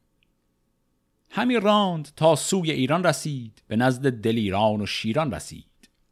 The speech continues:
چو بشنید لهراسپ کامد زریر، برادرش گشتاسپ آن نره شیر،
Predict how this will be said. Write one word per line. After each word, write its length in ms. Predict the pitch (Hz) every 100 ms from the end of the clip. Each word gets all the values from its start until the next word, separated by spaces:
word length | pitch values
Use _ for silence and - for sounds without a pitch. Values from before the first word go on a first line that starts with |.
| _ _
چو 120 | -
بشنید 480 | 117 117 131 113 104
لهراسپ 640 | 113 101 120 135 127 -
کامد 320 | - 120 117 117
زریر، 640 | 117 120 151 185 185 180 - -
برادرش 600 | 110 110 113 135 120 -
گشتاسپ 800 | 120 113 - 160 170 160 - -
آن 180 | 156 143
نره 320 | 131 123 123
شیر، 580 | 120 - 196 180 175